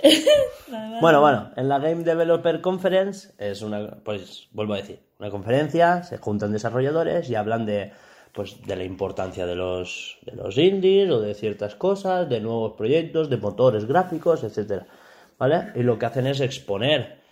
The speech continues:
Speaker 2: juegos que ya han hecho o que están, o técnicas que están haciendo, patentes nuevas, etcétera, y como que se apoyan unos con otros, etcétera, ¿vale? Y,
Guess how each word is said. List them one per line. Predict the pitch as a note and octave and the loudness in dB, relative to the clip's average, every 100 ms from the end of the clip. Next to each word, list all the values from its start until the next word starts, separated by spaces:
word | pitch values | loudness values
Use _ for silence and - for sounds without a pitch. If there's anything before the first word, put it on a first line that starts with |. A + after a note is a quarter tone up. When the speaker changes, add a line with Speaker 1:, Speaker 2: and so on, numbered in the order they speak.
| _ _ _ | _ _ _
Speaker 2:
juegos | - A#2 A#2+ B2 C3 B2+ - | -6 0 4 6 6 4 -2
que | C3+ B2+ | -2 0
ya | C3 C3 | 2 0
han | D3 | 2
hecho | F3+ F3 A#2+ G2+ - | 0 0 -2 -4 -4
o | A2+ G#2 | -6 -6
que | - | -6
están, | G#2 - - A2+ A#2 - | -10 -10 -6 -4 -4 -6
o | G#2+ | -6
técnicas | A#2+ A#2+ B2 C3 C3 | -2 -2 0 -2 -2
que | C3 | -4
están | C3 C3 | 0 0
haciendo, | C3 E3 F3 F3 E3+ E3+ | 0 2 2 4 2 0
patentes | G#2 G#2+ A2+ A#2+ | -4 -2 0 -2
nuevas, | A#2+ C#3 C#3+ C3+ | 0 0 0 -2
etcétera, | D3+ F3 F#3 F3+ F#3 F#3 - - - _ D3+ | -2 0 2 2 0 -4 -18 -20 -20 _ 0
y | D3+ D3+ D3+ D3 | 2 2 0 -2
como | C3 A#2+ A2 | -2 -2 -4
que | A2+ | -6
se | - A2 G#2+ G#2 | -6 -4 -2 -2
apoyan | G#2 A#2+ C3 B2 A#2+ | 0 2 2 2 0
unos | A#2+ A#2+ A#2+ A#2 | -2 -2 -4 -6
con | A2 A#2+ | -4 -2
otros, | C3 C3 A#2+ A#2+ G#2 | 0 0 0 0 -2
etcétera, | G2 F#2 - - _ - | -8 -10 -12 -16 _ -2
¿vale? | C3+ G3 G#3 - _ _ - - - - - | 0 0 -2 -18 _ _ -20 -20 -20 -20 2
Y, | E3+ E3 D3+ C#3+ | 6 6 6 4